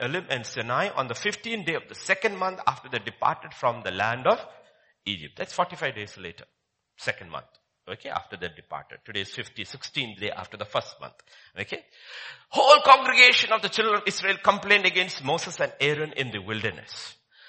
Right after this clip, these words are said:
And the children of Israel said to them, 'Oh, that we had died by the hand of the Lord in the land of Egypt, when we sat by the pots of meat, when we ate bread to the full,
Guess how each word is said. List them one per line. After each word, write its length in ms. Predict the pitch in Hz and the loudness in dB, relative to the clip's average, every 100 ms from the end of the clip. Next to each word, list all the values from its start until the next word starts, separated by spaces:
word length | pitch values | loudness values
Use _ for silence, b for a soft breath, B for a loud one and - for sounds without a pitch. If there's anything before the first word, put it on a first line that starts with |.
| B | B
And 120 | - | -6
the 60 | 139 | -4
children 280 | - 233 220 | -2 -2 -2
of 80 | 196 | -4
Israel 260 | - 202 | -4 -4
said 220 | - 196 | -2 -6
to 60 | 185 | -4
them, 140 | 170 - | -6 10
'Oh, 240 | 233 240 | 12 12
that 300 | 214 180 - | 12 12 10
we 80 | 170 | 4
had 180 | 160 151 | 4 6
died 320 | 139 156 139 | 6 6 2
by 60 | 131 | -2
the 100 | - | -2
hand 340 | - 139 135 | 0 0 -2
of 80 | 120 | -4
the 80 | 110 | -2
Lord 320 | 110 123 120 | 2 2 0
in 120 | 110 | -2
the 100 | 98 | -2
land 340 | 95 107 113 | 2 0 0
of 140 | 104 98 | -6 -8
Egypt, 380 | 110 101 98 - | -8 -8 -12 -10
when 260 | 95 95 95 | -4 -4 -4
we 120 | 95 | -10
sat 440 | 92 - 117 135 - | -10 -8 -8 -6 -10
by 80 | |
the 100 | 90 | -12
pots 480 | - - 113 117 - | -12 -2 -2 -2 -10
of 160 | 110 - | -16 -16
meat, 340 | 85 110 107 - | -12 -12 -14 -20
when 160 | 80 82 | -20 -14
we 120 | 87 | -8
ate 320 | 101 107 - - | -6 -6 -8 -10
bread 280 | 113 127 | -10 -10
to 60 | 113 | -14
the 120 | 82 | -18
full, 280 | - 127 117 | -16 -16 -16